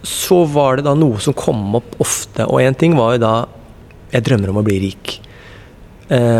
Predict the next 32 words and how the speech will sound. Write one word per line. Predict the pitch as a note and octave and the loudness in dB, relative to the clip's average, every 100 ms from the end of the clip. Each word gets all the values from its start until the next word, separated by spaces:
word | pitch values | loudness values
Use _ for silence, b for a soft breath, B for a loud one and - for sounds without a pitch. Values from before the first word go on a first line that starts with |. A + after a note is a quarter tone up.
| - | 0
og | C3 | 0
hver | D#3 E3+ D#3+ | 2 0 0
gang | D#3 | 0
jeg | D#3 | 0
snakket | E3+ - B2 | -2 -2 -2
med | C3 C3+ | 2 2
målgruppa, | C3 A#2 A2+ E3 | 2 2 0 0
så | D#3+ | 2
var | C#3 | 2
det | B2 | 0
sånn, | B2 | 0
«Åh, | C3 G#2+ | -2 0
jeg | B2+ | 0
har | B2 | 0
lyst | B2 - | 0 0
til | |
å | A#2 | 2
bli | A#2+ | 2
rik, | A2+ - - | 2 -2 -2
eller | B2 C3+ | 2 2
rikere, | B2 - A2+ G#2+ | 0 -2 -2 0
eller | A2+ A2+ A#2 | 0 2 4
jeg | D#3 | 4
lurer | C#3+ | 2
på | B2+ | 0
hvordan | B2+ | -2
det | A#2+ | 0
er | A2 | 0
å | A2+ | 2
være | A#2 | 2
rik, | A#2 - - | 0 -4 0
eller, | A2+ A2+ A2+ | 2 4 2